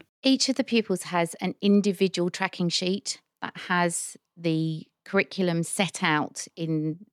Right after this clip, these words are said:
small steps. And every pupil, the teacher will look at the tracking sheets and tick those off once they've seen the children independently achieving those skills.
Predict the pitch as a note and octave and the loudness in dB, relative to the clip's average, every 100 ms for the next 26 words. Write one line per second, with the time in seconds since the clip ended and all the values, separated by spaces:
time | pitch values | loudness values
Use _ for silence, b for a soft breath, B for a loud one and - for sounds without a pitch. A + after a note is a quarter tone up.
0 | - - A3 G3 - - D3 - - - | -8 0 4 4 2 -2 -4 -4 -10 -10
1 | - _ _ _ _ _ E3+ - G#3+ G3+ | -14 _ _ _ _ _ -6 0 0 2
2 | G#3 - G3 F#3 - E3+ E3 E3 b b | 0 2 0 2 2 4 6 2 b b
3 | E3+ - F3+ - E3+ E3 D#3+ - G3+ A3 | -10 -6 -6 -6 -2 0 0 0 2 2
4 | A3 A3 F#3 - E3 D#3 E3+ D3+ C3+ - | 0 0 0 0 0 0 0 -4 -6 -10
5 | E3+ D#3+ - - - G3 - F#3 F3+ F#3 | -4 -4 -6 -16 -6 -6 -4 0 0 2
6 | F#3 - - F3+ G3 G#3 - - F3 F3 | 0 -2 -12 2 4 4 0 -2 0 0
7 | - F3 D#3+ D#3+ - b b - F3+ E3+ | -2 0 0 0 -4 b b -8 -2 -2
8 | E3+ D#3+ G3 F#3+ G3 - G#3 A3 F#3+ D#3+ | -2 -2 2 2 2 -2 4 4 4 0
9 | D#3 D3 - - E3+ D3+ D3 C#3 C#3 - | 0 -2 -2 -4 -4 -2 0 2 0 -2
10 | - C3 A#2 C3+ - | -2 0 0 -4 -8